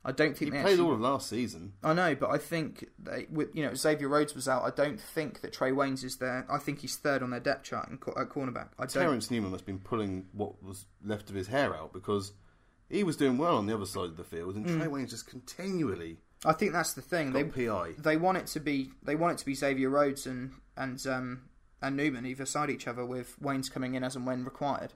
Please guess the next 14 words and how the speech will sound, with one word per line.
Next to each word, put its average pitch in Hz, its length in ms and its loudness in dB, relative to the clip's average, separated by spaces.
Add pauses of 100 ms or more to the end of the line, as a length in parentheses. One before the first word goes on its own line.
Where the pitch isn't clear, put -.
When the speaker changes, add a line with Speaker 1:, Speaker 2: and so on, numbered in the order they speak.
Speaker 2:
Yeah. 95 280 -2 (340)
Speaker 1:
Um, 120 520 0 (720)
because, 143 280 0
because 135 400 -2
of 120 100 -4
exactly 123 340 -2
that 120 160 -2
point. 135 260 4
Speaker 2:
<laughs> - 0 -
Yeah. 131 40 -6
Speaker 1:
He's 131 180 0
a 131 60 -2
flag 135 260 -2
machine. 120 240 -10